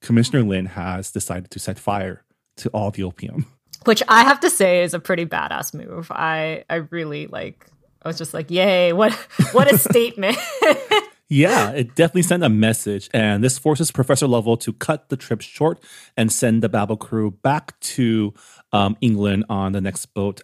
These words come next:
Speaker 1: out. Um, and this is also when, so the tensions have been rising for a long time, for, like, half the book at this point. And,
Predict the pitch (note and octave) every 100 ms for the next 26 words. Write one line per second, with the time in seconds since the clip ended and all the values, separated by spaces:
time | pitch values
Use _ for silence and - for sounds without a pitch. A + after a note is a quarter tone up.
0 | - G2+ - - - - - _ - G2+
1 | G2 G2 A2 - A#2 A#2+ A#2+ C3+ F#3 -
2 | A#2+ C3+ - D3 B2+ A#2+ B2+ B2+ B2+ C3+
3 | - _ _ - - C#3 C#3 - - D#3
4 | - G3 G3+ F#3 E3 D3 A#2+ G#2+ G#2 G2+
5 | G#2 - G#2 G2+ G2+ G2+ G#2 - E2+ -
6 | - _ - G#2 G2 G#2 - - D3+ C3
7 | A2+ - G#2 - G2+ - G2+ F#2 - A2
8 | G2+ G2+ G#2